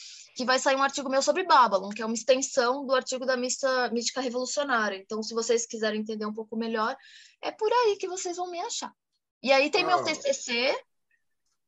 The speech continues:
Speaker 1: se vocês quiserem ler, <laughs> mas aí vocês me chamam, porque, assim, gente, eu vou pedir pra vocês não repassarem meu T C C sem minha autorização, porque ele não tá publicado, e se tiver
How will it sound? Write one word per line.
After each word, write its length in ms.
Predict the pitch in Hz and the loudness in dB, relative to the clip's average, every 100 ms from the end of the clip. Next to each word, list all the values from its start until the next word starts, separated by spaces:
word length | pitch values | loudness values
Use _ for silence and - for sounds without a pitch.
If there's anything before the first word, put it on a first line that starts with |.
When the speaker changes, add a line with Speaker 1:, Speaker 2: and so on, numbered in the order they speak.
| _ _ | _ _
Speaker 1:
se 140 | - 240 | -8 0
vocês 280 | 240 247 | 0 0
quiserem 460 | 233 247 240 233 226 | -4 -2 2 4 4
ler, 260 | 220 220 349 | 6 8 8
<laughs> 840 | 381 453 523 - - - - - | 6 2 0 -4 -18 -18 -14 -4
mas 340 | 233 233 240 | 4 4 4
aí 180 | 254 247 | 2 0
vocês 340 | 262 285 285 277 | 0 -2 -2 -4
me 180 | 320 | -6
chamam, 440 | 339 - 254 262 294 | -2 4 6 6 2
porque, 300 | 302 - 285 | -4 -4 6
assim, 520 | 277 277 277 294 226 | 8 8 4 0 0
gente, 300 | 208 185 202 | 0 -2 -4
eu 80 | 208 | 0
vou 140 | 233 | 0
pedir 240 | 247 214 247 | 0 -4 0
pra 140 | 294 | 0
vocês 600 | 254 247 226 233 247 - _ _ _ - | 2 0 0 2 0 -4 _ _ _ -6
não 560 | 220 226 240 277 339 320 _ _ _ - | 0 4 6 4 -2 -12 _ _ _ -6
repassarem 640 | 233 247 254 226 233 226 233 | -2 2 2 4 2 2 0
meu 140 | 233 | -4
T 120 | 226 | -4
C 160 | 220 226 | -2 -4
C 260 | 214 214 | 0 0
sem 180 | 220 226 | 2 0
minha 100 | 233 | -2
autorização, 640 | 226 233 220 220 214 214 220 | -2 -2 0 -2 -2 -2 -2
porque 200 | 247 254 | 0 0
ele 120 | 240 | 2
não 220 | 233 254 | 0 0
tá 100 | 339 | -2
publicado, 800 | 330 254 247 - 214 208 202 240 - _ _ - | -4 -6 -8 -2 2 2 2 -6 -10 _ _ -6
e 60 | 233 | -2
se 180 | 269 | -2
tiver 720 | 254 320 302 262 233 220 196 | -2 -2 0 4 4 4 2